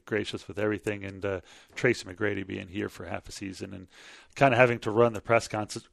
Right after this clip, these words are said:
conferences myself on the road because, you know, it's the minors, so we don't have a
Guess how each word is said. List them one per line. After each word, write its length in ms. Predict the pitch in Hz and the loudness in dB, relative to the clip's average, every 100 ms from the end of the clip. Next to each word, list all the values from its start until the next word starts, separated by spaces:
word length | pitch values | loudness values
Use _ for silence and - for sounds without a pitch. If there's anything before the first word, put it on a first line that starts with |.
| _ _ | _ _
conferences 580 | - 113 113 104 107 - | 2 2 2 -4 -8 -8
myself 380 | 101 - 107 - | -6 -2 -2 -2
on 100 | 101 | -6
the 80 | 98 | -2
road 300 | 107 110 98 | 0 0 -2
because, 400 | 101 101 - - - - _ | -6 -8 -8 -14 -18 -20 _
you 80 | 127 | -6
know, 60 | 101 | -6
it's 80 | |
the 80 | - | -2
minors, 400 | 110 127 107 98 | 2 4 2 -2
so 100 | - | -4
we 80 | 98 | -6
don't 140 | 107 98 | -4 -4
have 140 | 101 | -2
a 180 | 98 | -2